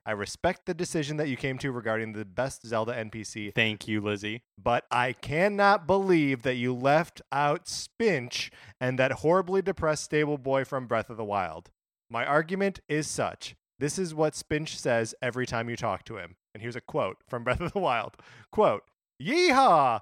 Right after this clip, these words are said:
Speaker 1: The name's Spinch. The horse's name is Spinch. They call us Spinches." Uh, uh, end quote. <laughs> Uh, it doesn't get much better than that.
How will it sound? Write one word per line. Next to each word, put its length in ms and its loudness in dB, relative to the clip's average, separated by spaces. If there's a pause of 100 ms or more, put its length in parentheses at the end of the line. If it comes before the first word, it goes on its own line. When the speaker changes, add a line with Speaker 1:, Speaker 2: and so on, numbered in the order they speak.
Speaker 1:
The 100 -2
name's 360 2
Spinch. 520 0 (220)
The 80 0
horse's 420 0
name 240 2
is 160 -2
Spinch. 380 -2 (260)
They 220 4
call 300 4
us 180 2
Spinches." 920 0 (960)
Uh, 80 -8 (200)
uh, 140 -4 (100)
end 240 0
quote. 520 0
<laughs> 40 -16 (1500)
Uh, 220 0
it 100 -2
doesn't 320 0
get 200 0
much 320 -6
better 240 -2
than 140 -14
that. 200 -10